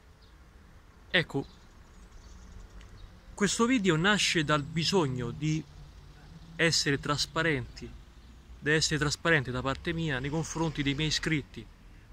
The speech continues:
ma anche nei confronti di chi non è iscritto a questo canale, per far sapere a tutti quella che è la realtà dei fatti. Non bisogna nascondere mai la realtà. Il corpo che ti sta,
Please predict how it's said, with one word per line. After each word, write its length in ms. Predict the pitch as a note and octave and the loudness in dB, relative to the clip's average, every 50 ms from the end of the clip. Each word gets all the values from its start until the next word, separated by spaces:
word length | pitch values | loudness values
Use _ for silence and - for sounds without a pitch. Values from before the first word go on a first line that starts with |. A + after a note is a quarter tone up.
| - | -8
ma 100 | - C#3 | -2 -2
anche 200 | D3+ D3+ - - | -2 -2 -2 -2
nei 140 | C#3 C3 C3+ | -2 -2 0
confronti 500 | C3+ C#3 C3 - - D#3+ D3 - - B2+ | 0 0 -2 0 0 -2 -2 -2 -4 -10
di 120 | A#2+ C3 C#3 | -8 -8 -4
chi 100 | C3+ D#3 | -4 -2
non 140 | C#3 C#3+ | -2 -2
è 20 | D3+ | -2
iscritto 320 | C#3+ - - D#3 C3+ - | -2 -2 -2 -4 -4 -4
a 40 | B2 | -6
questo 300 | - - C#3 - - D#3 | -6 -6 -6 -6 -4 -4
canale, 440 | D3+ F#3 D#3 A#2+ A2+ A2+ A#2 C3+ C#3+ - - - - - - - - - - | -4 -2 -4 -4 -6 -8 -8 -10 -12 -14 -18 -20 -20 -20 -20 -20 -20 -14 -8
per 160 | - E3 D3+ | -4 -4 -4
far 240 | - - G3 F#3+ D#3+ | 0 2 2 4 4
sapere 320 | - - E3 D#3+ E3 F3 | 4 2 2 2 2 2
a 60 | F#3 | 0
tutti 560 | F3+ - - F3+ F3 D#3 - - - D3+ C3+ - - - - - | -2 -4 -6 -6 -6 -6 -6 -6 -4 -4 -4 -4 -6 -12 -12 -6
quella 440 | - - G3 G3 F#3 F3 D3+ C#3+ | 0 2 4 4 4 4 2 0
che 160 | C#3 - E3 D#3+ | 0 2 2 2
è 40 | |
la 140 | C#3+ C#3+ D#3 | 2 2 0
realtà 420 | D#3+ E3+ E3 D#3+ - - - B2 A#2+ | 0 0 -2 -2 -4 -4 -4 -4 -4
dei 220 | A#2 A#2+ C#3 C3+ | -4 -2 -2 -4
fatti. 560 | A#2+ - A2+ A2 G#2+ - - - - B2 A2+ - - - - - - - - | -2 -4 -8 -12 -12 -14 -16 -12 -10 -10 -10 -12 -14 -20 -20 -20 -20 -12 -4
Non 260 | D#3+ D#3+ E3 E3 E3+ | 0 0 2 2 4
bisogna 640 | E3 F3 - G#3 A3 A3+ A3+ A3+ A3 A3 A3 A3 G#3 - - - - - - - - - - - - - - - - - | 4 4 4 4 4 4 4 2 2 0 0 0 -2 -4 -6 -8 -6 -6 -6 -6 -8 -8 -8 -8 -8 -10 -10 -12 -8 0
nascondere 1040 | - D#3+ F3 E3 - - - - - G3+ G#3 G#3 G#3 G3+ G3 G3+ G3+ G#3 G#3 F#3+ - E3+ | 4 4 6 6 6 4 2 4 4 4 6 6 4 2 2 2 2 2 0 -2 -2 -4
mai 460 | D#3+ C#3+ D3 D#3+ E3+ E3+ F3 F3+ - - - | -2 0 2 4 4 4 2 0 -2 -4 -4
la 180 | C#3+ C#3+ C#3+ C#3+ | 0 0 2 2
realtà. 500 | C#3 C#3 C3+ B2+ - - - - A2+ A2 - - - - - - - - - - - - - - - - - - - - - - - - | 2 0 0 -2 -4 -6 -8 -8 -10 -10 -10 -12 -14 -14 -16 -16 -18 -18 -18 -18 -18 -20 -20 -20 -20 -20 -20 -20 -20 -20 -20 -20 -14 -10
Il 140 | - D#3 D#3 | -8 -6 0
corpo 460 | - A3 A3+ G#3 - - - E3+ C#3 | 2 4 4 4 2 0 -2 -2 -2
che 280 | - - F3 F3 E3 - | -2 0 0 0 0 -2
ti 120 | - D3 | -2 -2
sta, 420 | C#3 - - - F3+ F3+ F3+ - | -2 -2 0 0 0 0 0 0